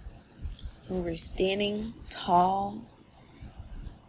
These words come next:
and strong and saying that Black Lives Matter, and it is evident that Black Lives Matter. So what can you do?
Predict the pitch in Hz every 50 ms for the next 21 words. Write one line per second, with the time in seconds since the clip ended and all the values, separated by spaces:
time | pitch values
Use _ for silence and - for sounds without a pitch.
0 | - - - - - - 180 175 - - - - 190 185 180 185 190 196 202 196
1 | - - 180 175 175 - - 185 185 190 196 196 190 - - - 202 190 196 -
2 | - 202 202 208 202 - 202 196 196 196 202 202 202 214 208 - - - - -
3 | - - - - - - - - - - - - - - - 190 185 185 180 175
4 | 165 - - - - 202 190 175 - - - - - - - - - - - -
5 | - - - - - - - - - - - - - - - - - - - -
6 | - - - - - - - - - - - _ - - - - - - - -
7 | - - - - - - - 175 175 160 - - - 101 98 - - - - -
8 | 104 98 - 95 92 92 92 92 101 95 95 90 - - - - - - - -
9 | - - - - - - - - - - - - - - - - - - - -
10 | - - - - - - - - - - - - - 208 214 220 214 - - -
11 | 208 196 190 180 180 185 170 170 160 - - 165